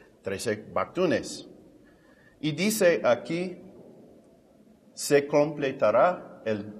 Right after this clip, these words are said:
decimotercero Bactún en el día cuatro Ajao, tres Canquín".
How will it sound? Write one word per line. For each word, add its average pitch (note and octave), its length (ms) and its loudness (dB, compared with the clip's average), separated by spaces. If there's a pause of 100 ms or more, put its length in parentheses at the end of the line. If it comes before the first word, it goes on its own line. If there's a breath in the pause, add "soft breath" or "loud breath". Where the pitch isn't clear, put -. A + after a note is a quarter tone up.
(540)
decimotercero B2 880 -2
Bactún - 920 -4
en A2 100 -4
el G#2 160 0
día G#2+ 260 -2
cuatro G#2 320 0
Ajao, F#2 640 -2
tres F2 220 -10
Canquín". F#2 560 -6